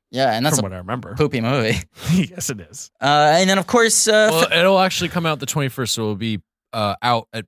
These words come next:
Speaker 3: midnight.
Speaker 1: Oh, you're getting these, like, back to back.
Speaker 3: Yep.
Speaker 1: This
Speaker 2: It's
Speaker 1: is a
Speaker 2: the
Speaker 1: big,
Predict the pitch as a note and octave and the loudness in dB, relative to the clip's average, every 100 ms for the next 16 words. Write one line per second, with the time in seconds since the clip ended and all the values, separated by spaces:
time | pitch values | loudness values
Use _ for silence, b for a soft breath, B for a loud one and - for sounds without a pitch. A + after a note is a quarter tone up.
0 | - G#2+ F2 D#2 _ _ - E4+ D#4+ D3 | -10 -8 -8 -12 _ _ 2 4 4 0
1 | _ F#3 C4+ D#4+ B3+ A3 G3+ F3 D#3+ F3+ | _ -4 0 2 2 2 2 2 0 -2
2 | F3 A#3 F#3+ - _ _ - - _ - | 0 0 0 -2 _ _ -14 -14 _ -2
3 | D#3+ D#3 F#3 | 0 2 2